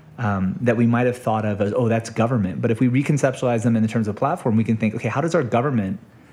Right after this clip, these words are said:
uh, actually look like a great prototype, uh, for some of the things we should be using in business?" And rather than thinking as government as the antithesis of business, we start to see businesses look much more like government. So,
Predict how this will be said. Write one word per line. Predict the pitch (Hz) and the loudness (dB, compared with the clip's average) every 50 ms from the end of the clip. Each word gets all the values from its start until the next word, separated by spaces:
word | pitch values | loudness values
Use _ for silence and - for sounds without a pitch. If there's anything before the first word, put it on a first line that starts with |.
| - - - - - - - | -20 -20 -20 -20 -16 -8 -4
uh, | 104 104 101 101 98 - - | -2 -2 -2 -2 -4 -4 -4
actually | 104 135 143 - - 175 143 123 | -4 -4 -4 -2 -2 0 0 2
look | 117 123 117 | 2 0 0
like | 117 110 101 | 0 -2 -4
a | 104 95 92 - - - - - - - - - | -4 -6 -10 -14 -20 -20 -20 -20 -20 -18 -12 -2
great | - 127 139 151 143 143 | 0 2 2 2 0 -4
prototype, | - - 123 120 131 123 117 - - 101 95 98 - - - - - - - - - - - - | -4 -4 -2 0 0 -2 -2 -4 -6 -6 -4 -6 -6 -10 -14 -20 -20 -20 -20 -20 -20 -20 -8 -4
uh, | 110 101 98 98 | -2 0 0 0
for | - - - - 113 | -2 -4 -2 -4 -2
some | - - 135 123 123 | 0 0 2 2 2
of | 113 110 | 2 0
the | 110 | 0
things | 107 - 123 117 98 | 0 0 0 2 2
we | 110 107 | 0 0
should | 107 - | 0 0
be | 113 107 | 0 0
using | 104 101 101 104 98 | 2 2 2 0 0
in | 95 | 0
business?" | 92 120 131 127 120 110 92 98 107 - - - | 2 0 0 2 0 -2 -2 -2 -6 -10 -12 -8
And | - - 113 117 | -2 0 2 2
rather | 117 113 117 113 | 2 2 2 2
than | 117 113 110 | 2 0 2
thinking | - 120 107 110 110 | 2 0 2 2 2
as | 107 104 101 101 | 2 2 0 -2
government | - 113 107 110 107 107 101 104 | -2 -2 0 2 2 2 2 2
as | 104 95 | 0 0
the | 92 104 - - | -2 -4 -2 -2
antithesis | 110 110 107 - - 131 113 123 110 - - 107 104 - | -2 -2 -2 -2 -2 -2 -2 -2 -2 -2 -2 -4 -2 -2
of | 110 101 95 | -2 -2 -2
business, | 101 95 101 101 104 - | -2 0 0 -2 -2 -2
we | 117 | -2
start | 107 - 120 107 | 0 0 -2 -2
to | - 113 | -2 -2
see | - 123 | -2 -2
businesses | 104 92 113 104 107 - - 107 95 95 | 0 0 0 0 0 -2 -4 -4 -4 -4
look | 107 104 - - | -6 -4 -2 0
much | 110 101 101 - - | 0 0 0 -2 -2
more | 113 107 104 101 98 98 | 0 0 0 0 0 -2
like | 92 95 95 | -4 -4 -6
government. | - 107 98 101 98 95 82 101 | -4 -4 -2 0 0 -2 -2 -4
So, | - - 110 101 95 | -4 -2 -2 -2 -2